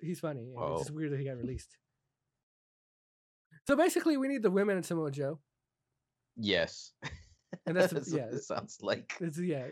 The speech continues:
Speaker 1: but, but Samoa Joe, give me Samoa Joe. Oh, and, and interestingly, um, Punk, C M Punk, was very, uh, quick to respond to the Samoa Joe getting released stuff.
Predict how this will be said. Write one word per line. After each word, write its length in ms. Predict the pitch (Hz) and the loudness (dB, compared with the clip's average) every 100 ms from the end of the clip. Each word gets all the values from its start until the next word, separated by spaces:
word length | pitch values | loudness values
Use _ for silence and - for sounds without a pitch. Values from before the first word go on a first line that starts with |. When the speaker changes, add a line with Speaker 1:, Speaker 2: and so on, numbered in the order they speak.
| - | -14
Speaker 1:
but, 280 | - 185 175 214 | -18 -10 -10 -10
but 100 | 294 | -16
Samoa 300 | - 254 262 | -14 -4 -2
Joe, 180 | 202 202 | 0 -2
give 120 | 190 | -2
me 60 | 220 | -4
Samoa 200 | 208 208 | -2 -2
Joe. 220 | 196 196 196 _ _ - | -2 -4 -8 _ _ 4
Oh, 100 | 202 | 4
and, 80 | 208 | 4
and 160 | 208 | 2
interestingly, 760 | 226 226 247 254 208 180 160 160 _ _ _ _ _ _ _ - | 2 0 -4 0 2 4 2 0 _ _ _ _ _ _ _ -4
um, 420 | 165 160 147 147 - _ _ - | 0 2 0 -2 -12 _ _ -4
Punk, 400 | 175 226 139 - _ _ | -2 -2 -4 -14 _ _
C 180 | - | -4
M 100 | 175 | -4
Punk, 360 | 160 180 147 - _ _ _ _ _ _ _ _ _ _ _ _ _ | -2 -2 -4 -8 _ _ _ _ _ _ _ _ _ _ _ _ _
was 140 | 151 139 | -4 0
very, 380 | 170 196 190 | 4 4 2
uh, 220 | 180 156 143 | 0 -2 -4
quick 240 | - 214 208 | 2 0 2
to 80 | 180 | 0
respond 560 | 156 - 175 185 170 | 0 0 2 2 0
to 100 | - | -4
the 60 | 147 | -6
Samoa 260 | 156 151 | -4 -4
Joe 180 | 143 151 | -2 -2
getting 180 | 151 135 | -2 -4
released 280 | 123 170 - | -2 -4 -4
stuff. 340 | - 90 - | -10 -12 -12